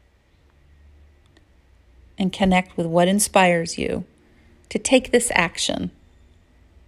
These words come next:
despite your fears. Those are my three questions for journaling today.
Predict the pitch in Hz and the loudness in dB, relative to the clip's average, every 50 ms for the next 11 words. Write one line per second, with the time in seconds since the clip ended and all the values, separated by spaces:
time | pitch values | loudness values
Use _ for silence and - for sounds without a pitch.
0 | _ _ - 185 202 196 - - - - 180 165 165 - - - - - - - | _ _ -6 -2 0 0 0 0 2 4 4 4 4 2 -4 -8 -8 -10 -8 -8
1 | - - - - - - _ _ _ _ _ _ _ - _ _ _ _ _ _ | -8 -10 -12 -16 -16 -18 _ _ _ _ _ _ _ -20 _ _ _ _ _ _
2 | _ _ _ _ _ _ _ _ _ - _ _ _ _ _ - - _ _ _ | _ _ _ _ _ _ _ _ _ -20 _ _ _ _ _ -20 -20 _ _ _
3 | _ _ _ - - - - _ _ - _ _ _ _ _ _ _ _ _ _ | _ _ _ -20 -20 -20 -20 _ _ -20 _ _ _ _ _ _ _ _ _ _
4 | _ _ _ _ _ _ _ _ _ _ _ _ _ _ - - - 185 180 180 | _ _ _ _ _ _ _ _ _ _ _ _ _ _ -20 -8 -4 -2 -2 -2
5 | 175 190 185 185 185 185 - - 196 190 - - 196 190 - - - 202 190 185 | -2 -2 -2 -2 -2 -2 -4 -6 -8 -8 -4 -2 -2 -2 -2 -4 -6 -6 -6 -6
6 | - - 185 185 196 196 185 185 185 185 185 185 185 - - 185 185 180 190 208 | -4 -4 -4 0 0 0 2 2 0 0 -2 -2 -4 -4 -2 0 2 2 0 -2
7 | - | -4